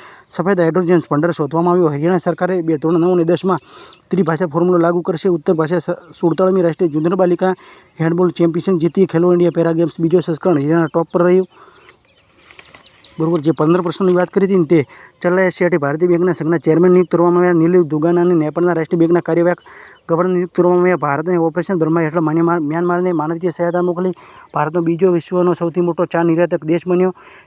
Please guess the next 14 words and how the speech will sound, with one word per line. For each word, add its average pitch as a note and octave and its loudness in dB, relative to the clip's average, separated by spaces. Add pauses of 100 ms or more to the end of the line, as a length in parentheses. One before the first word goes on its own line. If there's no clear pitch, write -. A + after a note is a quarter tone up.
(140)
કે D#3 -4
કેન્યા F3+ 2
એક F3 0
પર F3+ 0
છે, F3+ 0
શ્રીલંકા F3 2
પાછળ D#3+ -2
ધકેલ્યું F3 -2
છે. F#3+ -4
ભારત D#3 -2
પાંચ F#3 -2
દિવસનો F3+ 0
માધવપુર D#3+ 2
ગેડ, E3+ 4